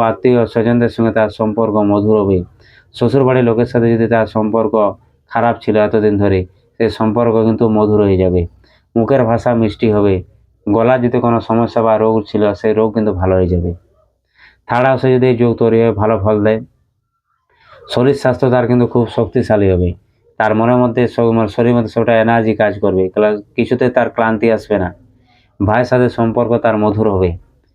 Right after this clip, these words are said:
চতুর্থ ঘরে যদি এই যোগ তৈরি হয়, ভালো ফল দেয়, সেক্ষেত্রে কিন্তু মায়ের শরীর স্বাস্থ্য ভালো যাবে, নিজস্ব ঘর বাড়ি টাকা পয়সা তার প্রচুর জীবনে কিন্তু আসবে। পঞ্চম ভাবে যদি যোগ তৈরি হয়,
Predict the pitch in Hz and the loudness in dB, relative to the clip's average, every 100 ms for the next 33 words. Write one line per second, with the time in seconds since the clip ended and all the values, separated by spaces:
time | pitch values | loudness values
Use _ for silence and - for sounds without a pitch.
0 | _ _ _ _ - 123 151 135 123 127 | _ _ _ _ -2 0 0 0 2 2
1 | 120 120 120 107 113 107 110 110 110 107 | 2 2 0 2 0 2 0 2 2 0
2 | 104 101 107 95 101 98 101 104 _ _ | -2 -2 -2 0 -2 0 -2 -4 _ _
3 | _ _ _ - 127 127 - 117 110 107 | _ _ _ -4 -2 -2 -2 -2 0 0
4 | 113 110 113 110 110 113 110 - _ - | -2 -2 -2 0 2 0 -2 -12 _ -6
5 | 147 143 - 117 92 110 98 101 101 95 | -2 -2 -2 -4 -2 -2 0 2 2 2
6 | 92 87 _ _ - 117 127 131 - 113 | 0 -4 _ _ -2 0 2 -2 -2 -4
7 | 98 120 123 120 104 110 110 110 101 - | -2 0 0 0 0 0 0 0 -2 -6
8 | - 110 120 117 110 107 104 107 101 101 | -4 -2 0 0 0 0 0 0 0 -2
9 | 113 107 135 117 113 110 107 104 101 95 | -2 0 0 0 0 0 0 -2 -2 -2
10 | 90 - 95 - _ _ _ _ _ _ | -4 -4 -4 -6 _ _ _ _ _ _
11 | _ _ _ - 117 117 147 131 127 123 | _ _ _ -2 0 2 0 0 2 2
12 | 117 113 101 110 107 - 110 107 101 107 | 2 0 0 0 0 0 2 2 2 0